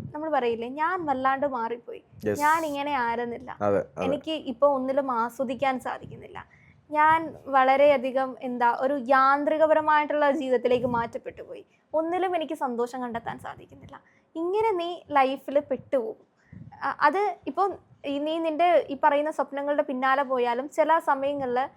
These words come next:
Speaker 1: നീ നിനക്ക് സ്വപ്നം കാണാൻ പോലും പറ്റാത്ത തലങ്ങളിലേക്ക് നീ സ്റ്റക്കായി പോകും.
Speaker 2: അതെ.
Speaker 1: ആ ഒരു സമയത്ത് നമുക്ക് നമ്മളെ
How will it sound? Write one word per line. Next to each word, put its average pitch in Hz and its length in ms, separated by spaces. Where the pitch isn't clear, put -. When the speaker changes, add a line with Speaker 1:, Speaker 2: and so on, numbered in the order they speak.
Speaker 1:
നീ 294 220
നിനക്ക് 302 640
സ്വപ്നം 302 380
കാണാൻ 269 380
പോലും 262 260
പറ്റാത്ത 254 380
തലങ്ങളിലേക്ക് 247 720
നീ 262 60
സ്റ്റക്കായി - 580
പോകും. - 120
Speaker 2:
അതെ. 92 160
Speaker 1:
ആ 330 240
ഒരു 427 180
സമയത്ത് 302 760
നമുക്ക് 277 480
നമ്മളെ 262 280